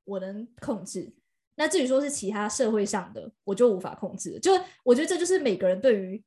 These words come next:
自由的范围到底到多大到哪里。因为像，像有些人他就会觉得说，哦，像是我肚子饿这种事情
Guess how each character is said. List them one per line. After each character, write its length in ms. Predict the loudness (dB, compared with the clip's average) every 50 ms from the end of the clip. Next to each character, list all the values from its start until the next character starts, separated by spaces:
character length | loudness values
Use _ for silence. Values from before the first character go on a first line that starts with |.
| _ -10
自 220 | -6 -2 0 2
由 160 | 4 4 2
的 120 | 2 -2 -4
范 360 | -4 -2 0 0 0 -2 -6 -10
围 300 | -10 -10 -10 -10 -12 -16 _ _ _
到 200 | 0 2 4 4
底 160 | 2 0 -4 -10 _ _ _ _
到 240 | _ 0 2 2 2
多 280 | 0 -4 -8 -8 -8 -4
大 240 | -4 -2 -2 -2 -2
到 180 | -2 -4 -4
哪 240 | -6 -8 -10 -12 -12
里。 240 | -12 -12 -14 -14 -10
因 140 | -6 -4 -4
为 80 | -2 0
像， 340 | 2 2 2 2 0 -4 -10 _ _ _ _ _ _ _ _ _ _ _ _ _ _
像 380 | 0 4 4 4 4 2 -2 -6 -12 _ _ _ _ _
有 160 | 2 4 4
些 140 | 4 6 4
人 80 | 4
他 160 | 6 6 4 4
就 60 | 4
会 60 | 2
觉 120 | 2 2
得 40 | 0
说， 220 | 0 0 -2 0 0
哦， 140 | 0 0 0
像 180 | 0 -2 -4
是 240 | -2 0 0 0 0 0
我 160 | -2 -4 -4
肚 180 | -2 -2 -4 -4
子 140 | -4 -4 -2
饿 180 | 0 0 2
这 100 | 2 2
种 140 | 0 0 -2
事 160 | -6 -8 -8
情 400 | -6 -6 -8 -8 -8 -12 -18 -20